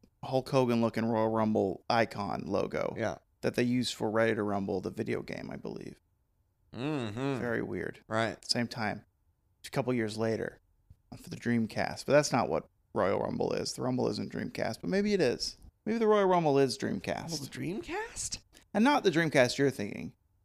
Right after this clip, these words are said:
Speaker 1: We talked about fishermen. That's
Speaker 2: Yes.
Speaker 1: what I'm talking about, but fishermen of the dreams. They cast the nets into your dreams,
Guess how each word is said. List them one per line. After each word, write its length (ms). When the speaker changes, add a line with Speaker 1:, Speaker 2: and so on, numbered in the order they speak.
Speaker 1:
We 80
talked 240
about 200
fishermen. 520
That's 140
Speaker 2:
Yes. 40
Speaker 1:
what 80
I'm 120
talking 280
about, 240
but 100
fishermen 500
of 160
the 60
dreams. 600
They 100
cast 400
the 80
nets 420
into 140
your 140
dreams, 720